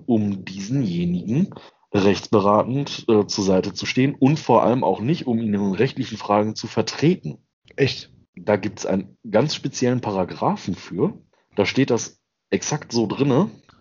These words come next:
Speaker 1: dass wenn du in direkter Linie mit jemandem verwandt bist, Bruder, Schwester, Vater, Mutter,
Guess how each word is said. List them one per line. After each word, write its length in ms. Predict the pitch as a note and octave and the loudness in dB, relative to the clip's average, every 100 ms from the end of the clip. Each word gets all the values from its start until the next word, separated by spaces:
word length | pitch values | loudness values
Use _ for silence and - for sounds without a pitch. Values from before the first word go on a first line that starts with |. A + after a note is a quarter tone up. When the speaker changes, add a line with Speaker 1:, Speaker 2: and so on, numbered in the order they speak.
| _ | _
Speaker 1:
dass 280 | A2 G#2 A2 | 2 2 2
wenn 180 | A2+ A2+ | 0 0
du 160 | A2+ | -4
in 360 | G#2 G2 F#2 - | -4 -6 -8 -10
direkter 380 | - G#2 B2 B2 | 0 0 2 0
Linie 320 | G#2+ A#2 C3 | 0 -2 -4
mit 200 | A#2 A2+ | -4 -2
jemandem 300 | A2+ G#2+ G2 | 2 2 0
verwandt 420 | G2+ F#2 F#2 C#3 | -2 2 2 2
bist, 320 | F3 G3 - A2 G#2 - _ - | 0 0 -2 -12 -12 -20 _ -14
Bruder, 320 | - A2+ C#3+ C3+ | -6 2 4 4
Schwester, 420 | - C3 - A2+ | 4 -2 2 0
Vater, 360 | - A#2 A2+ G2+ | 4 2 2 -2
Mutter, 420 | A#2+ B2 F#3+ | -2 -2 -4